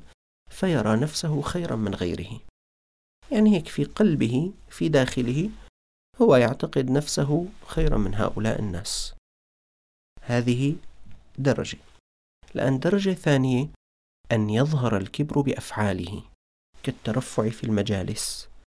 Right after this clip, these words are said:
والإنكار على من يقصر في حقه. يعني في شخص أحيانا يدخل إلى مجلس لا يرضى أن يجلس حيث انتهى به المجلس. لا، لا، لابد أن تفرغوا لي في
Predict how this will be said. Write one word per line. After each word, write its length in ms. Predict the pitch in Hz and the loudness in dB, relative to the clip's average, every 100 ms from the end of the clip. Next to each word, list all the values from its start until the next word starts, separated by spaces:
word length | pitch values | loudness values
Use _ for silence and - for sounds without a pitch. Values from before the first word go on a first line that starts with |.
| _ _ _ _ - | _ _ _ _ -2
والإنكار 920 | 117 110 113 107 - 120 139 160 185 - - - | 2 2 0 -6 -6 -2 0 -2 -4 -8 -10 -2
على 240 | 120 98 | 0 0
من 220 | 92 95 | -2 -4
يقصر 520 | 95 - 143 - 170 | -6 -6 -6 -4 -6
في 160 | 160 110 | -4 -6
حقه. 440 | - - 101 113 - - _ _ _ _ _ _ - | -6 -10 -10 -10 -14 -20 _ _ _ _ _ _ -2
يعني 140 | 110 | -2
في 160 | 107 110 | -2 -6
شخص 320 | - 175 - | -4 -4 -4
أحيانا 460 | - - 147 127 123 | -6 0 0 2 -2
يدخل 280 | - - 127 | -4 -2 -2
إلى 220 | 113 117 | 0 0
مجلس 420 | 135 139 139 - - - _ - | -2 -2 -4 -6 -14 -20 _ -4
لا 160 | 123 | 0
يرضى 400 | 175 208 208 160 | 2 2 2 2
أن 100 | - | 2
يجلس 380 | 135 131 123 120 | 0 0 -2 -2
حيث 280 | - 127 - | -4 -4 -2
انتهى 320 | 113 113 120 | -2 -2 -2
به 140 | 120 120 | -2 -4
المجلس. 680 | 117 113 110 110 - - - _ _ _ _ _ _ _ _ - | -4 -4 -4 -4 -6 -14 -18 _ _ _ _ _ _ _ _ -6
لا، 200 | 123 143 | -2 0
لا، 220 | 165 156 - _ _ - | -2 -4 -10 _ _ -2
لابد 460 | 107 107 151 170 | 0 2 2 0
أن 180 | - 113 | -2 -4
تفرغوا 640 | 120 - 156 147 110 117 120 | -4 -2 -2 0 -2 0 0
لي 280 | 147 202 208 - - _ - | 0 0 -2 -6 -10 _ -20
في 380 | - 135 127 | -6 0 0